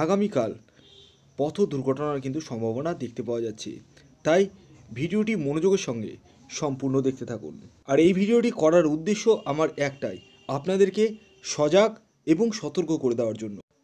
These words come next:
আমরা নিত্য নৈমিত্তিক কিন্তু বিভিন্ন কাজে কিন্তু বাইরে বেরোই, কিন্তু অনেক ক্ষেত্রে দেখা যায় যে আমরা বিভিন্ন রকম পথ দুর্ঘটনার শিকার হয়ে পড়ি, যে ক্ষেত্রে কিন্তু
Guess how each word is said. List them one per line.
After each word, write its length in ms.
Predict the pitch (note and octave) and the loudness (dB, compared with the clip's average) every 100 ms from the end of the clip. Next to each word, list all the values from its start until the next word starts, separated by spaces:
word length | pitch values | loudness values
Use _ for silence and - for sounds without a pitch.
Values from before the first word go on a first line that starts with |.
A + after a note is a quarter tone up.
| _ - | _ -2
আমরা 280 | D#3 G3 A3+ A#3 F#3 | 2 6 6 6 4
নিত্য 320 | E3 - - G#3+ G3+ | -2 -4 2 4 6
নৈমিত্তিক 440 | F#3 G3+ G#3+ A3+ | 4 4 2 -2
কিন্তু 220 | G#3 F3+ A3 | -2 0 2
বিভিন্ন 360 | F3 D#3+ F#3+ G3+ F3 | 2 2 4 2 4
কাজে 220 | D3+ E3 | 4 4
কিন্তু 200 | F3 F3 | 4 2
বাইরে 240 | F3 C3 C3+ | 2 4 4
বেরোই, 320 | C3 A2 F2 - - - - - - - - - - | 2 0 -4 -14 -20 -20 -20 -20 -20 -20 -20 -10 0
কিন্তু 240 | F3+ A3 G#3+ - _ _ _ _ - | 2 4 2 -2 _ _ _ _ -6
অনেক 240 | C3+ F#3+ G3 | 0 0 0
ক্ষেত্রে 300 | G#3+ G#3+ G#3+ C#3+ | -4 2 2 4
দেখা 200 | C3 C3+ F3+ | 2 2 2
যায় 240 | D3 - - _ - | 2 2 -4 _ -18
যে 200 | A#2 C#3+ D3+ C3+ _ - | -4 0 0 -4 _ -6
আমরা 260 | C3+ E3+ F3 E3 _ _ B2 | 0 2 2 0 _ _ -6
বিভিন্ন 240 | D#3+ G3 | -2 0
রকম 260 | F#3+ F3+ F#3 F3+ | 0 0 -2 -2
পথ 160 | C#3 C3+ | -4 -4
দুর্ঘটনার 600 | C#3+ C#3 C3+ C#3 D#3+ E3+ - | -4 -2 -2 -2 -2 -4 -6
শিকার 260 | C#3 D#3 | -4 -2
হয়ে 200 | C3+ B2 | -2 -4
পড়ি, 180 | G#2+ E2+ - _ _ - _ _ _ - | -6 -10 -14 _ _ -20 _ _ _ -16
যে 140 | A#2+ D3+ | -4 -4
ক্ষেত্রে 260 | E3 E3+ F3 | -4 0 0
কিন্তু 220 | E3+ F3 | 0 0